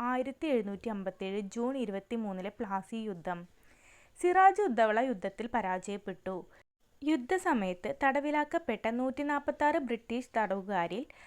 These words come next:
നൂറ്റിയിരുപത്തിമൂന്ന് പേർ ശ്വാസം കിട്ടാതെ കൊല്ലപ്പെട്ട സംഭവത്തെ ബ്ലാക്ക് ഹോൾ ട്രാജഡി എന്നറിയപ്പെടുന്നു. പ്ലാസി യുദ്ധത്തിനു ശേഷം മിർ ജാഫർ ബംഗാളിൻ്റെ നവാബായി.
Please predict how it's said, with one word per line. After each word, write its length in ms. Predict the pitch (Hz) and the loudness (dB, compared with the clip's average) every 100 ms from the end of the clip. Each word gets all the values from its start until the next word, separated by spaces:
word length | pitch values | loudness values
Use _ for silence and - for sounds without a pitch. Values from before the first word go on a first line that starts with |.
| - - | -18 -4
നൂറ്റിയിരുപത്തിമൂന്ന് 880 | 294 311 349 277 247 269 254 254 277 277 | -2 0 2 4 2 2 0 0 0 -2
പേർ 160 | 208 240 | -4 -4
ശ്വാസം 480 | - 247 247 330 | 0 0 0 -4
കിട്ടാതെ 420 | 311 254 220 190 254 | -6 -4 -2 -2 -2
കൊല്ലപ്പെട്ട 600 | 247 226 254 254 254 214 | -2 -2 -2 -2 -4 -2
സംഭവത്തെ 680 | 269 208 185 180 - 285 302 | -2 -2 -4 -8 -6 -6 -8
ബ്ലാക്ക് 440 | 214 254 277 311 - | 0 2 4 0 -4
ഹോൾ 240 | 277 233 262 | -2 -2 0
ട്രാജഡി 400 | 214 196 185 196 | 0 0 -2 -4
എന്നറിയപ്പെടുന്നു. 920 | 254 214 190 190 175 185 175 185 180 - - - - - _ - | -2 0 -2 -4 -4 -6 -6 -6 -10 -14 -20 -20 -20 -20 _ 0
പ്ലാസി 400 | 349 349 349 403 | 2 2 2 2
യുദ്ധത്തിനു 540 | 381 262 226 226 240 | 2 2 -2 -2 -4
ശേഷം 420 | 254 208 - 226 233 262 | -2 -4 -4 -6 -8 -4
മിർ 200 | 311 302 | -2 0
ജാഫർ 440 | 294 262 - 240 | 2 0 0 -6
ബംഗാളിൻ്റെ 680 | 226 208 196 190 190 190 226 | -4 -4 0 0 -2 -4 -2
നവാബായി. 840 | 226 190 185 196 190 180 180 180 | -2 -2 -2 -2 0 -2 -2 -8